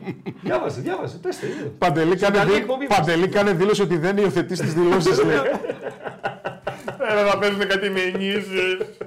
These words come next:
Speaker 3: Ο άλλος λέει, στα πόσα λεπτά του live θα μας πάνε μέσα.
Speaker 2: Όχι, ρε παιδιά, γιατί να μας πάνε
Speaker 1: Όχι,
Speaker 2: μέσα;
Speaker 1: ρε, εσύ,
Speaker 2: Εντάξει,
Speaker 1: δεν
Speaker 2: δεν
Speaker 1: είναι.
Speaker 2: Έχουνε παραγραφεί αυτά.
Speaker 1: <laughs>
Speaker 2: Στο πόσο παραγράφονται τα, τα δικήματα. Και να σας πω κάτι. Το Ράγκα, άμα ήταν να τον πάνε μέσα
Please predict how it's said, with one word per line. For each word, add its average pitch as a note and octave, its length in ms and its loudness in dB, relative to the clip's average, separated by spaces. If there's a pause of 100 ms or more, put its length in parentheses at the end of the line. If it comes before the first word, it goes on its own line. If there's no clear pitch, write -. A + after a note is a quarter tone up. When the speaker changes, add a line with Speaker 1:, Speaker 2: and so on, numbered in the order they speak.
(720)
Speaker 3:
Ο D#3+ 140 -4
άλλος F3+ 220 0
λέει, G3+ 300 0
στα - 180 -4 (120)
πόσα F#3 180 -4
λεπτά F#3 300 -4
του F3+ 200 -8
live F#3 120 -4
θα F#3+ 80 -6
μας E3+ 180 -10
πάνε E3+ 260 -8
μέσα. E3 440 -12 (100)
Speaker 2:
Όχι, E3 240 -8
ρε A2 60 -6
παιδιά, A2 260 -8
γιατί E3+ 180 -6
να G3 80 -8
μας C#3 160 -12
πάνε A2 180 -14
Speaker 1:
Όχι, A3 300 0
Speaker 2:
μέσα; - 0 -
Speaker 1:
ρε, G#2 60 -8
εσύ, G2+ 180 -12
Speaker 2:
Εντάξει, F3+ 180 -2
Speaker 1:
δεν F3+ 120 0
Speaker 2:
δεν C#3+ 100 -2
Speaker 1:
είναι. B2+ 460 -6 (2500)
Speaker 2:
Έχουνε G3+ 280 -4
παραγραφεί E3+ 540 -4
αυτά. - 340 -12 (380)
Speaker 1:
<laughs> - 420 -14
Speaker 2:
Στο - 160 -12
πόσο G#3+ 280 -4
παραγράφονται C3+ 580 -6
τα, A2+ 200 -8
τα A2+ 100 -8
δικήματα. G#2 520 -14
Και D3+ 100 -10
να D3 80 -8
σας C3 80 -12
πω D3+ 100 -6
κάτι. F3 260 -8 (640)
Το D3+ 100 -2
Ράγκα, F#3 220 0
άμα G3 120 -2
ήταν G#3 160 -2
να G3+ 60 -10
τον D3 140 -4
πάνε E3 300 -6
μέσα E3+ 400 -10